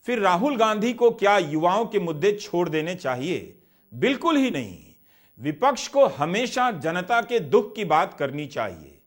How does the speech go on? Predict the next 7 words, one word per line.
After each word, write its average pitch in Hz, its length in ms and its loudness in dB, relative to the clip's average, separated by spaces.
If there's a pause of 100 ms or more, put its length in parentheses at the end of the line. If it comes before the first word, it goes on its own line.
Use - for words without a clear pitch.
(440)
युवाओं 180 460 4
को 285 180 4
हिंदू 190 420 -2
सुख 202 280 -2
में 202 260 -4
डूबा 180 320 4
देखकर 139 640 -6